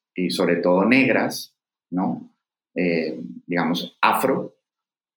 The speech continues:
que hubo en las dos costas, en el Pacífico y en la Caribe, entre finales del siglo diecinueve y mediados del siglo veinte, ¿no? Entonces, es un rastreo muy minucioso de los debates y de las cosas que los propios intelectuales negros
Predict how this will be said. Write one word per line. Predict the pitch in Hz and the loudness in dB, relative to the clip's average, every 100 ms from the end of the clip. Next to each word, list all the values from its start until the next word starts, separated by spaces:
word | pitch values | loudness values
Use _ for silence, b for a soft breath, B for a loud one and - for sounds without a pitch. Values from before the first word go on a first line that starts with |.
| - | -2
que | 110 | 4
hubo | 104 101 | 6 6
en | 110 | 4
las | 120 98 | 4 4
dos | 104 104 | 4 4
costas, | 131 123 127 120 117 104 | 4 4 4 0 -2 -2
en | 92 | -4
el | 87 | -2
Pacífico | - - 101 107 - 113 | -4 -4 -2 -2 -2 0
y | 107 | 2
en | |
la | 104 | 2
Caribe, | 110 117 131 131 127 147 - | 2 4 4 4 2 0 -2
entre | 98 92 90 87 85 85 | -4 -6 -2 -2 0 -2
finales | 90 87 92 | -2 0 2
del | 113 107 | 0 -2
siglo | 92 95 | -2 0
diecinueve | 104 107 - 85 87 87 95 | 2 0 -2 -2 2 2 0
y | 104 | -4
mediados | 92 82 80 85 | -6 -4 -4 -4
del | 95 90 | -8 -12
siglo | 82 85 98 | -10 -2 2
veinte, | 135 101 - _ _ _ _ _ - | 2 0 -8 _ _ _ _ _ -12
¿no? | - - _ _ _ _ _ | -10 -10 _ _ _ _ _
Entonces, | 107 101 113 | -4 0 0
es | 120 127 | 0 2
un | 123 | 2
rastreo | 127 123 135 | 2 2 2
muy | 123 123 | 4 4
minucioso | 127 131 110 104 101 110 | 4 4 2 2 2 2
de | 117 | 2
los | 117 | 2
debates | 107 92 95 - 110 110 | 2 4 4 2 -2 0
y | 104 | 0
de | |
las | 95 82 | 0 -2
cosas | - 87 - | -8 -14 -4
que | 107 | 0
los | 95 - | 0 0
propios | 98 - 104 | -4 -2 -4
intelectuales | 110 104 90 - 82 85 | -2 0 -2 -2 -2 -2
negros | 104 104 104 104 104 | 0 0 0 -4 -6